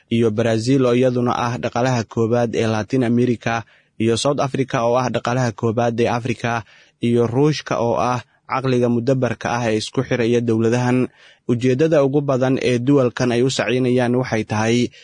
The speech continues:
ee, sidii meesha looga saari lahaa, ee, haymanada dollarka ee caalamka, iyagoo garowsan in haddii dollarka lagu jibiyo suuqyada caalamka, uu gebi ahaanba burburayo dhaqaalaha Maraykanka. Haddii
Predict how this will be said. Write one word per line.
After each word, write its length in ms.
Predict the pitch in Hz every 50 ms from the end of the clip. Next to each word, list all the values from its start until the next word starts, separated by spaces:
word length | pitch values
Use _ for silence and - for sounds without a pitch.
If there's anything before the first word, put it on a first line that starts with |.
| - _ -
ee, 220 | 92 110 107 107
sidii 320 | 101 - - 151 147 143 131
meesha 320 | 127 131 135 139 - 139
looga 260 | 120 117 113 117 131
saari 320 | 127 - 123 120 120 123 120
lahaa, 460 | 117 113 110 110 113 117 117 117 110 - - - - _ _
ee, 220 | - 107 113 113 110
haymanada 580 | 101 110 113 120 120 113 117 123 135 135 135 120
dollarka 720 | 110 117 127 127 127 123 110 113 - - - 117 120 117 - _ _ _ _ -
ee 100 | 107 113
caalamka, 640 | 110 98 110 123 127 123 117 110 - - - 117 117 120 113 - _ _ _ _ _ _ 123
iyagoo 380 | 123 139 156 160 156 151 139
garowsan 540 | 123 123 123 120 117 113 110 - 120 120 127 131 -
in 200 | - 135 139 139
haddii 440 | 131 123 113 113 110 120 131 135 139
dollarka 640 | 127 120 131 135 135 123 117 107 - - 120 123 120
lagu 300 | 120 117 113 117 127 135
jibiyo 400 | 131 123 120 113 113 113 120 123
suuqyada 460 | - - 120 110 - 117 123 131 123
caalamka, 540 | 107 98 117 123 123 120 107 - - 113 117 120 113 - _ _ _ _ _ -
uu 160 | 123 117 117
gebi 240 | 107 117 113 113 117 113
ahaanba 360 | 110 120 123 131 127 127 117
burburayo 600 | 110 107 113 113 104 117 127 123 113 113 113 120 120 113 107
dhaqaalaha 420 | 107 - - 113 117 127 131 120
Maraykanka. 580 | 113 113 117 120 123 117 120 117 107 - 120 117 110 - - - - - _ -
Haddii 340 | - 104 110 110 120 143 156